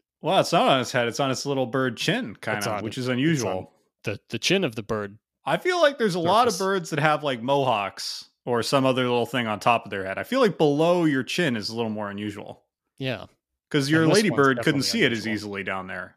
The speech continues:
Speaker 1: maybe. I don't know. I
Speaker 2: Right.
Speaker 1: make, I, I don't know the evolutionary reason why beards maybe are more uncommon.
Speaker 2: That, I mean, that checks out to me.
Speaker 1: <laughs> All right. <laughs> Good, good.
Speaker 2: So other than the beard, what i-, what strikes you about this bird?
Speaker 1: So I,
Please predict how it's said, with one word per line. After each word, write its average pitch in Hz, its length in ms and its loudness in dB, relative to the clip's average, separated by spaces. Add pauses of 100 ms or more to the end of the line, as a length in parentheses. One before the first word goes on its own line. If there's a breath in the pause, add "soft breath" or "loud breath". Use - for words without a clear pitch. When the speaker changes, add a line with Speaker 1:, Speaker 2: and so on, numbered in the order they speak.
Speaker 1:
maybe. 101 240 -4
I 127 100 0
don't 139 80 2
know. 113 60 2
I 107 40 2
Speaker 2:
Right. 113 60 0
Speaker 1:
make, 131 260 0
I, 117 240 2
I 143 100 2
don't 135 120 2
know 117 120 -2
the 107 160 -4
evolutionary 104 580 -6
reason 101 320 -12
why 98 160 -8
beards 101 560 -8 (220)
maybe 113 440 0
are 104 80 -4
more 101 280 -8
uncommon. 98 600 -8 (120)
Speaker 2:
That, 156 280 0
I 143 80 -4
mean, 147 140 -2
that 156 180 4
checks - 280 -2
out 117 180 -2
to 113 80 -14
me. 101 300 -10
Speaker 1:
<laughs> - 420 -14
All 110 60 -2
right. 98 160 -4 (100)
<laughs> 165 140 -8
Good, 123 240 0 (100)
good. 101 180 -8 (260)
Speaker 2:
So 151 160 4
other 175 280 2
than 170 160 0
the 135 60 -2
beard, 123 340 0
what 117 160 -4
i-, 117 180 -4
what 135 500 -12
strikes - 400 -6
you 117 120 -8
about 95 260 -10
this 110 140 -12
bird? 92 320 -16 (180)
Speaker 1:
So 247 200 0
I, 196 120 -2